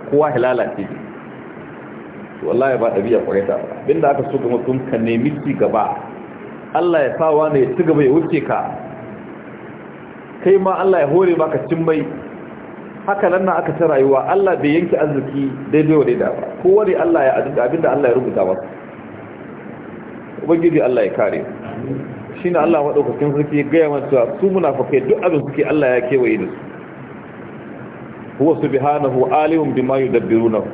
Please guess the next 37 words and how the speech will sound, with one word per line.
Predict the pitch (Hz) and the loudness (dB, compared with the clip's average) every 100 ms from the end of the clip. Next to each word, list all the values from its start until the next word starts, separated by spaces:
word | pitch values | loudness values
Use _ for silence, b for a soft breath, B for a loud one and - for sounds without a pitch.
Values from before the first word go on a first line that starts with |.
| - - | -8 -2
Allah | 151 170 151 135 | 2 4 4 2
masani | 156 151 135 | 2 2 2
ga | 131 | 2
abin | 135 | 2
suke | 135 127 | 0 -2
kukkullawa | 139 - 135 135 127 90 - - | -2 0 2 4 2 0 -4 -2
lakum | 127 180 180 143 | 2 2 2 2
gare | 120 127 | 4 4
ku. | - - - - - - - - - - | 0 -6 -12 -14 -14 -14 -14 -14 -14 -10
Min | 107 143 185 | -2 2 2
maka'ida | 170 139 160 151 175 165 147 - - - | 2 0 2 2 4 4 4 2 -2 -6
na | 113 156 | -2 0
daga | 143 127 | 4 4
wato | 123 123 123 | 4 2 2
makirci | 135 131 - 190 | 2 0 -2 0
makirci. | 185 147 202 - - - - - - - - - | 0 0 -4 -8 -14 -14 -14 -14 -14 -16 -16 -4
Fa | 123 | 2
yasrifa | 185 - 175 170 143 | 2 2 2 2 0
ankum | 165 151 143 - | 0 0 -2 0
sharrahum. | 156 143 113 104 - | 2 2 0 -2 -2
Allah | 180 175 156 | 2 2 2
yana | 160 143 107 - - - - - - - | 2 0 0 -4 -8 -14 -16 -16 -16 -6
kautar | 196 202 - 214 | 2 4 4 2
da | 151 - | 0 2
sharrinsu | 165 143 135 | 0 2 2
daga | 120 | 2
barin. | 127 135 - - - - - - - - - - | 4 2 -2 -8 -12 -14 -16 -16 -16 -16 -16 -4
Wa | 98 123 | 2 4
yu'aqibuhum | 135 - 143 196 175 151 | 4 2 4 4 4 2
kuma | 151 175 156 | 2 2 2
Allah | 190 175 | 4 4
yana | 165 160 | 4 2
musu | 151 151 | 2 2
azaba | 127 143 160 147 123 | 2 2 2 2 2
ala | 131 151 | 4 4
nawayahum | 151 131 139 147 151 143 | 4 4 4 4 4 2
al-khabitha. | 117 113 123 113 123 104 - | 0 0 0 0 0 0 -2